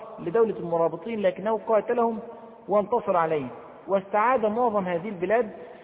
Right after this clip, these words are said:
في سنة خمسمية خمسة وأربعين. سنة خمسمية اتنين وخمسين استعاد المرية اللي هي البلد اللي كانت على البحر الأبيض المتوسط، وفي سنة خمسمية خمسة وخمسين استعاد تونس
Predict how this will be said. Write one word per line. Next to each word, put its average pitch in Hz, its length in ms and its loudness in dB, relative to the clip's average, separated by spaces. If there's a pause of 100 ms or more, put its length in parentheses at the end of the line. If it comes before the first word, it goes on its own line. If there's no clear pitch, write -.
(180)
في 175 100 -8
سنة 214 220 2 (140)
خمسمية 185 460 -2
خمسة 190 580 -2
وأربعين. 156 480 0 (720)
سنة 247 160 4
خمسمية 233 420 -2
اتنين 262 200 2
وخمسين 240 440 -2
استعاد 214 400 2 (160)
المرية 196 480 2 (600)
اللي 170 180 2
هي 214 60 4
البلد 208 320 0
اللي 175 120 -4
كانت 208 280 -2
على 170 100 0
البحر 190 320 -2
الأبيض 185 300 -2
المتوسط، 160 580 -2 (640)
وفي 170 160 -6
سنة 285 180 4
خمسمية 254 580 -2
خمسة 262 340 0
وخمسين 247 640 -4 (480)
استعاد 233 600 2
تونس 277 300 -2